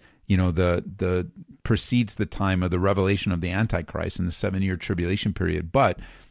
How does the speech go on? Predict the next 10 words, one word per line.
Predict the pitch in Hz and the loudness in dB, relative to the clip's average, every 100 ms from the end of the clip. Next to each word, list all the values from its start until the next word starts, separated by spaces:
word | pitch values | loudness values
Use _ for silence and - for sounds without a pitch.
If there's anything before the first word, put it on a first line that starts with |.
| - | 4
you | 117 | 6
would | 113 - | 6 6
think | 147 131 90 - _ _ | 4 4 0 -8 _ _
that | 110 | 4
would | 120 101 | 4 4
be | 113 | 4
enough. | 104 131 101 - - _ _ - | 6 4 2 -6 -20 _ _ 2
You | 110 | 6
would | 110 | 6
think, | - 139 131 101 - | 4 4 4 4 -2